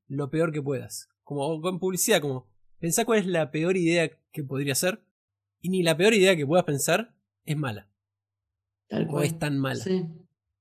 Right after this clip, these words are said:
Speaker 1: Bueno, eh, vamos a hacer un picadito, como de preguntas cortitas.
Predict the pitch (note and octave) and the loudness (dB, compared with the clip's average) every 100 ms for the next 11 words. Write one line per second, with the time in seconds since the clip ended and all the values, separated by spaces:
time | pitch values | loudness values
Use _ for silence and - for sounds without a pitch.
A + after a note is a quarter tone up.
0 | _ _ _ _ _ _ _ _ _ _ | _ _ _ _ _ _ _ _ _ _
1 | D#3 D#3 D3 C3+ - D3+ D3 C#3+ C#3+ C#3 | -4 0 2 0 -2 -2 0 0 0 0
2 | C#3 G#3 F#3 D#3+ F3 - F3+ F3+ D#3+ C#3 | 0 2 2 2 -2 -2 -2 -2 -2 0
3 | D3 E3 F#3 G#3+ A3+ A#3 C#3 B2+ C3 C3 | 0 0 2 2 2 0 -4 -4 -4 -6
4 | C3 B2+ C#3 D#3+ D#3 C#3+ - - _ _ | -8 -6 -6 -4 -4 -4 -6 -14 _ _
5 | _ _ - D#3 D#3 G3 A3 G#3+ - | _ _ -4 -4 0 4 4 4 0